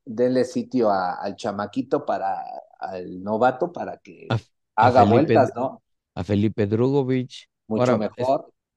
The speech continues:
Speaker 2: estamos ahí en la cuchara y facilito, en prácticas, estamos haciendo en prácticas, ¿eh? Y pasándola despacito, se le fueron como tres, cuatro veces el carro. Lo, le,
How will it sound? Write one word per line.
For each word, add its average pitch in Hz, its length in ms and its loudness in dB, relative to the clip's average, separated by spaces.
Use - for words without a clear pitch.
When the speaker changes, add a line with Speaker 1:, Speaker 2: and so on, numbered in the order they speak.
Speaker 2:
estamos 139 460 -6
ahí 120 160 0
en 143 100 0
la 143 100 0
cuchara 131 480 -2
y 110 100 -10
facilito, 135 840 2
en 117 220 2
prácticas, 190 1040 -2
estamos 143 280 -6
haciendo 160 200 2
en 117 100 2
prácticas, 117 500 -2
¿eh? 147 240 0
Y 127 200 6
pasándola 160 640 2
despacito, 143 840 -4
se - 240 -2
le 107 100 0
fueron 147 280 -2
como 127 200 -6
tres, 135 260 -4
cuatro 127 280 -4
veces 135 240 -2
el 98 80 -6
carro. - 280 -6
Lo, 127 180 2
le, 110 260 0